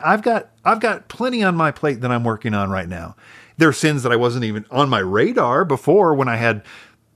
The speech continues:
adultery and drunkenness to deal with. But now that I'm past those,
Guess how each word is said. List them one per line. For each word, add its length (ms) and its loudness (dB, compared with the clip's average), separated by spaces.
adultery 680 0
and 120 -2
drunkenness 680 -2
to 80 -6
deal 220 0
with. 340 0
But 120 0
now 200 2
that 100 2
I'm 120 0
past 320 -4
those, 520 2